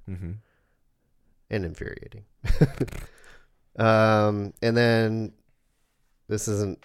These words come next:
Speaker 2: a full game, but I am gonna give a shout out to Destiny two's Forsaken, because it really changed the game for me and made me actually really enjoy it again,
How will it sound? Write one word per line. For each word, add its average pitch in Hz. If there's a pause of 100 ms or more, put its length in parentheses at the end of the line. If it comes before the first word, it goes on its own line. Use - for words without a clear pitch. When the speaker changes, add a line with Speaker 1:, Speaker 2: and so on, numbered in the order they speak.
(100)
Speaker 2:
a -
full 98
game, 90
but 85
I 90
am 90
gonna 90 (340)
give 87
a 85
shout 87
out 85
to -
Destiny 82
two's 80
Forsaken, 82
because 78 (720)
it 90
really 85
changed 82
the 80
game 76
for 76
me 76
and 73
made 67
me 65 (120)
actually 82 (800)
really 85
enjoy 85
it 87
again, 95